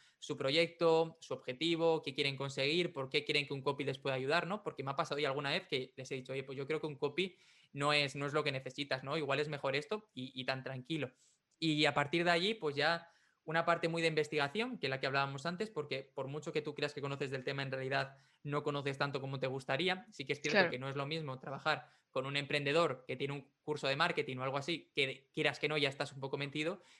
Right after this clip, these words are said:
Speaker 1: que como hablábamos antes de la industria <laughs> del País Vasco,
Speaker 2: De
Speaker 1: ¿no? Que es
Speaker 2: cualquiera que
Speaker 1: otro
Speaker 2: te pueda venir. <laughs>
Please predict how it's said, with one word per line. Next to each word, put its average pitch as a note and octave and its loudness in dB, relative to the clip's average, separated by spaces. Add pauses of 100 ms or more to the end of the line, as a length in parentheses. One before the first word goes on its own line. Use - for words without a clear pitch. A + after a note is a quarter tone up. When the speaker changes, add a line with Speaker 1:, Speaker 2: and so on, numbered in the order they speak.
Speaker 1:
que C#3+ -8
como C3 -2
hablábamos C#3 0
antes D3 0
de D#3+ 4
la C3 2
industria C#3+ 2
<laughs> B2+ -4
del C3 0
País C3+ -6
Vasco, F#3 6
Speaker 2:
De - -8
Speaker 1:
¿no? A#3 12
Que A3+ 12
es - 0
Speaker 2:
cualquiera C4+ 12
que B3 12
Speaker 1:
otro - -
Speaker 2:
te A3+ 8
pueda A3+ 12
venir. G#3+ 10
<laughs> C4+ 2